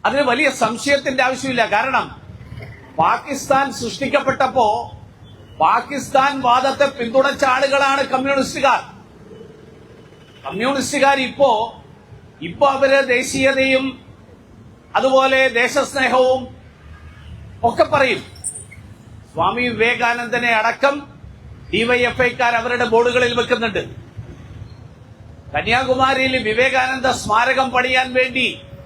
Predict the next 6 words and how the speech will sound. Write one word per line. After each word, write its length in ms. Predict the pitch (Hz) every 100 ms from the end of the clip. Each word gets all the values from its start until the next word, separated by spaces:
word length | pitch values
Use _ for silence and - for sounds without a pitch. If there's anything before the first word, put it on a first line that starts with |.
| - - - - - - -
ഏകനാഥ് 560 | 214 262 269 262 262
റാനഡെ 720 | 247 240 254 262 262 254 240 - - - - - - 143
രാജ്യത്തെ 440 | 190 240 226 269 269
മുഴുവൻ 360 | 247 220 277
മുഖ്യമന്ത്രിമാർക്ക് 960 | 269 247 269 269 262 262 262 262 262 262
കത്തെഴുതിയപ്പോ 1040 | 233 277 262 262 254 262 233 262 277 -